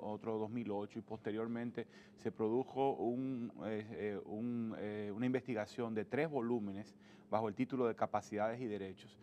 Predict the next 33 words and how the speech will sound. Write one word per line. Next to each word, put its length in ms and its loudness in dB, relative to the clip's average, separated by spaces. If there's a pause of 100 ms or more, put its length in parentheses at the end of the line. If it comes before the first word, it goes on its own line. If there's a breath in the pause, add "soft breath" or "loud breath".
(200 loud breath)
que 100 0
también 380 2
retrataba 500 2
ya 60 -4
la 160 2
situación, 520 -6 (240 loud breath)
pero 140 4
ya 260 6
más 220 0
a 60 -2
nivel 340 -4
de, 400 0
de 340 -2
aspectos 520 0
específicos, 640 -6
salud, 440 -2
educación, 640 -4
empleo, 520 -6 (560 loud breath)
eh, 260 -4
y 100 0
otros 260 0
temas 280 -2
de 120 -6
ese 180 -8
tipo. 320 -10 (460 loud breath)
Lo 200 6
que 80 -8
pasa 260 2
es 40 -12
que 80 -6
en 80 -2
esta 160 -2
ocasión, 500 0